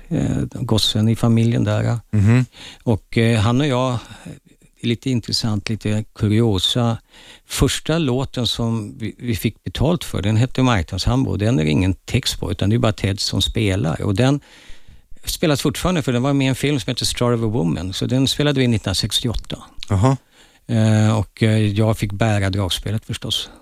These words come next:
Speaker 2: Han orkar inte.
Speaker 1: Och, och gitarren fick jag också bära. Jag lå-, jag lå-, jag lånade ut den till Beppe Wolger, så jag fick tillbaka med, med, tillbaks den med en sprucken, eh, kropp där.
Speaker 2: Jaha.
Speaker 1: Den hade frusit någonstans på vägen.
Speaker 2: Mhm. Du, eh,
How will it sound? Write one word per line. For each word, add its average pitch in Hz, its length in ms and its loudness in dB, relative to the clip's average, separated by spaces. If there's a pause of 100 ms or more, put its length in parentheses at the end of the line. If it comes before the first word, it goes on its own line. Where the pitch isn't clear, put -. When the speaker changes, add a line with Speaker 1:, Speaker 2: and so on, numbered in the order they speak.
(240)
Speaker 2:
Han 127 240 2
orkar 120 200 -2
inte. - 160 -2 (360)
Speaker 1:
Och, 147 320 0 (120)
och 143 220 -2
gitarren 147 540 0
fick 127 100 -4
jag 123 100 -2
också 117 180 -4
bära. 113 200 0
Jag 117 120 0
lå-, 143 120 2
jag 139 120 0
lå-, 160 100 -2 (200)
jag 151 100 -2
lånade 156 300 0
ut 170 120 -2
den 160 100 -4
till 143 100 -8
Beppe 135 240 -4
Wolger, 123 340 -2
så - 120 -4
jag 123 100 -2
fick 107 120 -10
tillbaka 113 440 -4
med, 110 240 0
med, 113 200 -6
tillbaks 123 380 0
den 117 140 0
med 107 100 2
en 101 80 0
sprucken, 110 880 -2
eh, 104 240 -4 (120)
kropp - 420 -6
där. - 300 -10
Speaker 2:
Jaha. 110 400 2 (220)
Speaker 1:
Den - 120 -4
hade 104 180 0
frusit - 540 -2
någonstans - 360 -4
på - 140 -4
vägen. 104 360 -4 (320)
Speaker 2:
Mhm. 92 400 -6 (800)
Du, 180 360 2
eh, 175 160 2